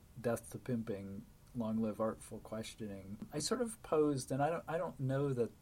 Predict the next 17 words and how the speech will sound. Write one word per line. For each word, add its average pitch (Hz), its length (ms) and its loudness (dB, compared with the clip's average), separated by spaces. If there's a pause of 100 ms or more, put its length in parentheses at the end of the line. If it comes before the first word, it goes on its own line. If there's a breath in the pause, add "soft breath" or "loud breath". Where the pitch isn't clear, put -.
this 123 260 -2
is 113 300 -2
written 117 240 -2
in 104 120 0
stone 113 420 0
or 98 100 -4
in 113 140 0
the 104 80 -2
literature, 107 680 -2
but 110 140 -4
I 123 80 -2
sort 156 240 -2
of 131 120 -4 (120)
posed 135 400 0
that 110 240 0 (720 soft breath)
in 170 260 -4
that, 123 360 0